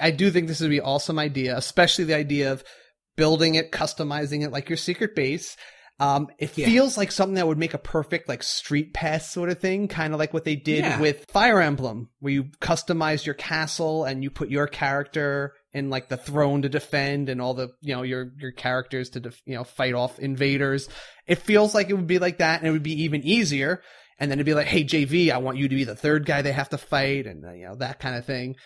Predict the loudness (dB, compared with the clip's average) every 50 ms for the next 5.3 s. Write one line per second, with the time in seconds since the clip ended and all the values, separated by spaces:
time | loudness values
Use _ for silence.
0 | -20 _ _ _ 4 8 8 8 10 8 8 6 8 6 4 4 4 4 2 0
1 | 0 0 0 0 0 -2 -2 -2 0 2 2 0 0 0 2 2 4 4 4 4
2 | 2 2 2 2 2 2 2 0 0 -2 -2 -6 -10 -14 -18 -20 -20 _ _ _
3 | -6 -6 -6 -6 -8 -10 -16 _ _ _ -20 -20 -12 _ -4 -4 -4 -2 -4 -4
4 | -4 -6 -6 -8 -8 -8 -10 -12 -12 -6 -4 -4 -4 -4 -6 -8 -8 -8 -8 -6
5 | -6 -6 -6 -6 -8 -12